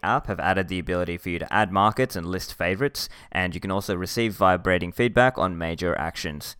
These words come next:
Kraken also offer an O T C desk for those seeking more private, personalized service for large block trades. There's Kraken margin up to five times and Kraken futures up to fifty times leverage. Go to kraken dot com or find Kraken Pro in the App Store or on Google Play.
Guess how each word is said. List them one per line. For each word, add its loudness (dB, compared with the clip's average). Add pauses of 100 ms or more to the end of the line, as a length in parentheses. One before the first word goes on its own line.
Kraken 0
also 2
offer 4
an 0
O 4
T -2
C -2
desk 2
for -2
those 2
seeking -4
more -4
private, 2
personalized 0
service 2
for -6
large 2
block 0
trades. 0 (280)
There's -8
Kraken 2
margin 4
up -6
to -8
five 4
times -2
and -8
Kraken -2
futures -6
up -4
to -8
fifty -8
times -4
leverage. -8 (180)
Go 4
to 0
kraken 0
dot 2
com 0
or -2
find 0
Kraken 0
Pro 2
in -6
the -4
App 4
Store 0
or -2
on -8
Google -6
Play. -6